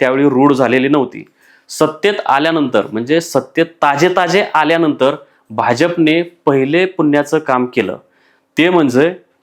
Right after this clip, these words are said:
भुजबळांना तुरुंगात डांबलं. त्यामुळे भाजपच्या या कार्याचं अख्ख्या महाराष्ट्रात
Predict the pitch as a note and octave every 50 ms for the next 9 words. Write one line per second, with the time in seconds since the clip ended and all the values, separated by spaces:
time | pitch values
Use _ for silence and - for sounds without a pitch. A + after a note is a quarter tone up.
0 | _ _ _ _ _ _ _ - C#3 D3 D3 C3 B2+ C3+ E3+ E3+ F3 E3+ E3+ E3
1 | F#3 F#3 - - E3 C#3+ C3 A#2+ C3 C#3+ C#3+ B2+ D3+ C#3 B2 G#2 F#2+ F2 - -
2 | _ _ _ _ _ _ _ - C#3 D3 D#3+ E3+ F3 E3 B2 A2+ G#2+ G#2+ G#2 A#2
3 | D3 D3+ D3+ - E3+ E3+ D#3 D#3+ F3+ E3+ - D#3 D3 C#3 C3+ C3 C3 - D#3 D#3+
4 | - - B2+ - - - - E3+ E3+ E3 D3+ C3 A2+ A2+ B2 D3+ D3 - - E3
5 | C#3+